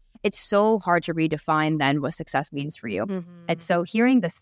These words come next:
Speaker 1: science behind it and really understanding what is going on in my brain and body when I feel anxiety or when I feel quote unquote depression,
Speaker 2: Mm-hmm.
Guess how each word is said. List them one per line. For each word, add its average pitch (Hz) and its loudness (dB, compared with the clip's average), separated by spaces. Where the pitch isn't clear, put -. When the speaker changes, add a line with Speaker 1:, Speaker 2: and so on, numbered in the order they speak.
Speaker 1:
science 156 -2
behind 220 0
it 262 2
and 165 -4
really 175 0
understanding 160 -2
what 165 0
is 185 -2
going 165 -2
on 151 0
in 165 -2
my 156 0
brain 147 -2
and 147 -2
body 151 2
when 160 -2
I 160 0
feel 156 -4
anxiety 151 0
or 147 0
when 147 -2
I 147 -2
feel 147 -2
quote 151 -6
unquote 151 -8
depression, 175 -2
Speaker 2:
Mm-hmm. 175 -10